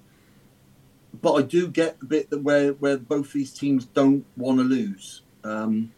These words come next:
especially could happen to Richmond. You lose that one, and then all of a sudden the gap opens even further. They keep it tight and say, "Right, we'll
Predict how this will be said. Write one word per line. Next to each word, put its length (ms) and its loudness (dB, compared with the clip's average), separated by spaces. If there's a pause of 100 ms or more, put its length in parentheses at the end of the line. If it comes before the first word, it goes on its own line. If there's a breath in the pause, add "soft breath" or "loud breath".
(320 soft breath)
especially 380 0
could 180 0
happen 280 -2
to 80 0
Richmond. 400 0
You 100 0
lose 240 4
that 220 -2
one, 240 -2
and 100 -2
then 140 -2
all 80 0
of 80 -10
a 20 -20
sudden 240 -8
the 80 -6
gap 240 -2
opens 300 -10
even 220 -10
further. 440 2 (480 soft breath)
They 140 4
keep 260 -4
it 140 -14
tight 240 0
and 100 -8
say, 180 -2
"Right, 340 2
we'll 260 -4